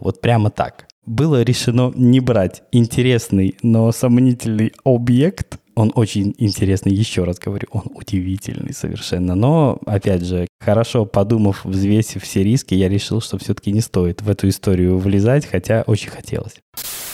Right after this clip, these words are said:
Кстати, хочу напомнить, что по промокоду «Полуостров» вы можете получить наш замечательный курс итальянского со скидкой тысячу рублей. Давайте расскажу чуть больше о том, что вы получите.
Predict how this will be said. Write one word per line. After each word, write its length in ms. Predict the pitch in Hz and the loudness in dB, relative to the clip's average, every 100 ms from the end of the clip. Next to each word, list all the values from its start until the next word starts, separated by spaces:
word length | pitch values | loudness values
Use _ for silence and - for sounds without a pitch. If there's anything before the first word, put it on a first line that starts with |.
| _ | _
Кстати, 500 | - - 104 95 90 | -18 -4 -4 -4 -8
хочу 300 | - 92 - | -8 -6 -2
напомнить, 520 | 107 90 101 147 101 85 | -4 -2 -2 -2 -2 -4
что 280 | - 90 87 | -6 -4 -4
по 120 | - | -6
промокоду 460 | - 90 - 139 | -4 -6 -6 -8
«Полуостров» 640 | 120 104 98 92 - 85 - | -4 -2 0 -2 -6 -12 -12
вы 180 | 95 95 | -6 -2
можете 380 | 92 107 113 90 | 0 -2 -4 -6
получить 480 | 85 87 - 95 | -4 -4 -6 -6
наш 120 | 90 82 | -8 -8
замечательный 640 | 90 90 - 87 - 80 | -6 -8 -6 -6 -6 -10
курс 300 | - 82 - | -8 -10 -10
итальянского 580 | - 87 98 120 95 90 | -10 -6 -4 -4 -10 -12
со 160 | - | -12
скидкой 420 | - - 110 - | -12 -6 -6 -6
тысячу 420 | 82 92 - - 76 | -8 -10 -10 -12 -12
рублей. 320 | 78 85 - _ _ | -12 -16 -20 _ _
Давайте 360 | 101 107 123 | 0 0 -2
расскажу 340 | 92 - 98 98 | -8 -6 -4 -4
чуть 220 | - 85 | -6 -6
больше 320 | 98 156 - | -4 -4 -6
о 120 | - | -8
том, 220 | - 107 110 | -6 -6 -6
что 200 | - 92 | -6 -4
вы 120 | 92 | -4
получите. 540 | 85 78 - - - | -4 -8 -10 -14 -18